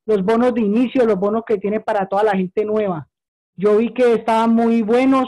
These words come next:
la cantidad de dinero que uno se iba a ganar, me puse a trabajar juicioso, me gané todos los bonos que ofrecen para nosotros los nuevos, me los gané todos,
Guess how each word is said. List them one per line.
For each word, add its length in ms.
la 400
cantidad 320
de 60
dinero 280
que 80
uno 80
se 120
iba 120
a 40
ganar, 320
me 120
puse 180
a 60
trabajar 380
juicioso, 600
me 140
gané 280
todos 320
los 100
bonos 400
que 380
ofrecen 520
para 260
nosotros 440
los 140
nuevos, 480
me 100
los 140
gané 300
todos, 500